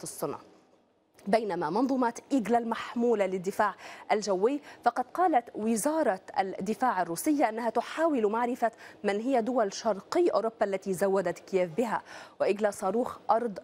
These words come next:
جو يحمل على الكتف طوره الاتحاد السوفيتي السابق في السبعينيات. ودائما ما كان الأوروبيون والناتو على نحو عام يحذرون من وصول تقنيات عن أسلحتهم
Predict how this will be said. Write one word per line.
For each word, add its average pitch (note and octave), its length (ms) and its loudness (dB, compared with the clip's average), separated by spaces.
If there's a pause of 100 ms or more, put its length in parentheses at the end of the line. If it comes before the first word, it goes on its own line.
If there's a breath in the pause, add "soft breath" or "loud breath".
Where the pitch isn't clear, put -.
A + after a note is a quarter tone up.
(160)
جو B3 340 2
يحمل G3+ 320 -2
على D3+ 160 0
الكتف B3+ 420 -4 (340 loud breath)
طوره E4+ 440 4
الاتحاد A3 460 0
السوفيتي F#3 540 0
السابق A3 480 0
في - 100 -4
السبعينيات. D#3+ 720 -2 (340 loud breath)
ودائما G#4+ 500 4
ما A3 80 4
كان C#4 260 -2
الأوروبيون C4 760 0
والناتو C4+ 500 0
على G3+ 220 2
نحو C#4 380 -2
عام F#3+ 280 0
يحذرون D4 760 0
من A3+ 100 2
وصول G#3+ 380 0
تقنيات G#3 580 0
عن G3 240 -2
أسلحتهم G3+ 720 -2